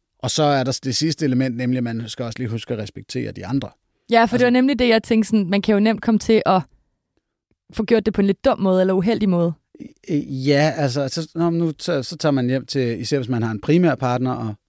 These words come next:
Speaker 1: folk har sekundære partner, så tager man hjem, og så siger man, "Åh, men bla, bla, bla, og han havde en lille del, og, og sådan, og sådan, og sådan, og sådan."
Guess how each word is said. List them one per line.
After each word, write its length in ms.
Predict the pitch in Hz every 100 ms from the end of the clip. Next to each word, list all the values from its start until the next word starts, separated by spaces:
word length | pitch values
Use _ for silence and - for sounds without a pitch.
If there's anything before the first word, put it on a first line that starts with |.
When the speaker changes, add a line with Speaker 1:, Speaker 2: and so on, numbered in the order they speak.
| _
Speaker 1:
folk 180 | 123 117
har 80 |
sekundære 540 | 113 151 151 147 123 104
partner, 300 | 131 156 147
så 120 | 139
tager 180 | - 143
man 140 | 120
hjem, 240 | 131 185 160
og 100 | 135
så 100 | 147
siger 140 | 151
man, 160 | 135 127
"Åh, 200 | 160 156
men 140 | 135
bla, 160 | 139 139
bla, 140 | 135
bla, 360 | 123 123 135 135
og 280 | - 113 110
han 380 | 104 117 127
havde 120 | 135 135
en 100 | 131
lille 220 | 131 131
del, 220 | 123 110
og, 120 | 113
og 160 | 90 110
sådan, 220 | 127 113
og 60 | 110
sådan, 160 | 113
og 60 | 107
sådan, 180 | 107 -
og 60 |
sådan." 180 | 90 -